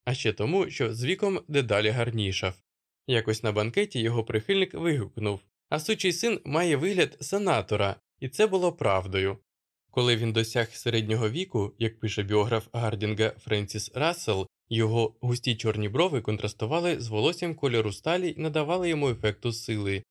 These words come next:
Його широкі рамена і засмагла шкіра справляли враження здоров'я. Якщо вірити Расселу, якби Гардінг одягнув тогу і вийшов на сцену, він міг би грати в постановці Юлія Цезаря.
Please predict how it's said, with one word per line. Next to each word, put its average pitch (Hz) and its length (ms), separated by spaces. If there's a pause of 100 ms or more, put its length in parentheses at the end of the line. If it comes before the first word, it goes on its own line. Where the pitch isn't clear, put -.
(140)
Його 113 340
широкі 104 440
рамена 127 520
і 123 80
засмагла 101 540
шкіра 175 400
справляли 170 520
враження 113 640
здоров'я. 110 760 (540)
Якщо 117 320
вірити 110 380
Расселу, 113 600
якби 110 280
Гардінг 110 520
одягнув 117 540
тогу 117 280
і 110 80
вийшов 107 520
на 113 160
сцену, 139 580
він 175 200
міг 190 160
би 131 100
грати 131 360
в 127 40
постановці 120 680
Юлія 104 520
Цезаря. 95 720